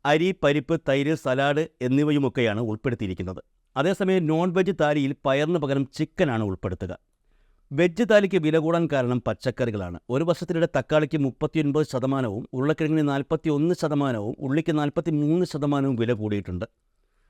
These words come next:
അതേസമയം ഇറച്ചിക്കോഴികളുടെ വിലയിടിവാണ് നോൺ വെജ് താലിക്ക് വില കുറയാൻ കാരണം. ഒരു വർഷത്തിനിടെ ഇറച്ചിക്കോഴിയുടെ വില പതിനാറ് ശതമാനം ഇടിഞ്ഞു.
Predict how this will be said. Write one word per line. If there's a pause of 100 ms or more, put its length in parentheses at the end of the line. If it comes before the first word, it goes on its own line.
(140)
അതേസമയം
ഇറച്ചിക്കോഴികളുടെ
വിലയിടിവാണ്
നോൺ
വെജ്
താലിക്ക്
വില
കുറയാൻ
കാരണം. (380)
ഒരു
വർഷത്തിനിടെ (160)
ഇറച്ചിക്കോഴിയുടെ
വില (180)
പതിനാറ്
ശതമാനം
ഇടിഞ്ഞു.